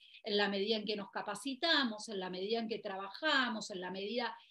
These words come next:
en la que dedicamos más horas de las que corresponde, etcétera.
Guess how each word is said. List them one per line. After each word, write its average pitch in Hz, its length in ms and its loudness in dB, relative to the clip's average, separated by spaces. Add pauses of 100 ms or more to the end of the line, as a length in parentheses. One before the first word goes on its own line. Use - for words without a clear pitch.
(160)
en 226 280 2
la 220 220 2
que 240 220 6
dedicamos 226 560 2
más 247 320 -4
horas 254 260 0
de 226 80 -2
las 208 160 0
que 214 160 -6
corresponde, 208 840 -2
etcétera. 254 520 -4